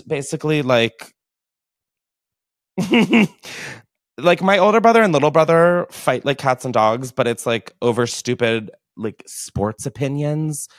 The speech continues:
It's, like, never really anything real. But, like,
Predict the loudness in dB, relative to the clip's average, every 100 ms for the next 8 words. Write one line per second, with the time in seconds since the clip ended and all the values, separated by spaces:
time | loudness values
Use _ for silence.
0 | _ _ -10 -6 -6 -4 -2 0 2 0
1 | -2 -4 -8 -10 -6 -2 -2 -2 -6 _
2 | _ _ _ _ _ -10 -8 -8 -10